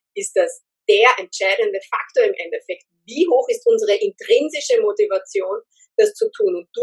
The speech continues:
wolltest in Verbindung treten, du wolltest in Beziehung treten,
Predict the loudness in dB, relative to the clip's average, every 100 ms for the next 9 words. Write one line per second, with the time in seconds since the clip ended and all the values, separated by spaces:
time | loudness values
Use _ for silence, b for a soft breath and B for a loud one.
0 | 0 4 4 4 0 0 0 0 2 2
1 | 2 0 -8 -10 -14 -6 -4 -2 -4 -2
2 | 0 0 -2 0 2 2 -2 -10 -12 _